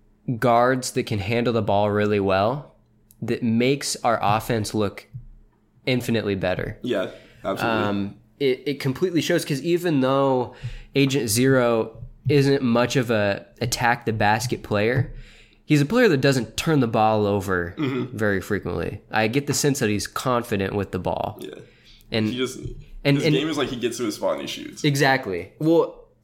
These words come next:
Speaker 1: and the, also with Connor, he's a very confident ball handler, and it shows.
Speaker 2: Yeah.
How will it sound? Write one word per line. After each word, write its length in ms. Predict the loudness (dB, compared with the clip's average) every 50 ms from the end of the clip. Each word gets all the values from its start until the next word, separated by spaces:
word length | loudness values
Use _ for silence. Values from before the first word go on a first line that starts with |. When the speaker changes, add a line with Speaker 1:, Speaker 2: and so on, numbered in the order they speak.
| _ _ -4
Speaker 1:
and 220 | 0 0 2 4 4
the, 300 | 4 4 2 2 0 -4 -10 -16 -6 -2
also 360 | 0 0 0 2 2 2 2
with 240 | 2 0 -2 -4 -8
Connor, 600 | -6 -2 0 0 2 2 2 0 0 -2 -4 -8 -14 _ _ _ _ _ _ _ _ _ _ _ _ _ _ _ _
he's 580 | -8 -4 0 2 4 4 4 2 -2 -6 -6 -6
a 80 | -6
very 320 | -2 0 2 2 2 2 0
confident 460 | 0 -2 -4 -4 -4 -4 -6 -4 -2
ball 160 | -2 -4 -4
handler, 300 | -4 -4 -4 -4 -4 -2
and 140 | -2 -2 -2
it 80 | -2 -2
shows. 580 | -2 -2 0 2 2 2 0 0 -4 -6 -8
Speaker 2:
Yeah. 60 | -12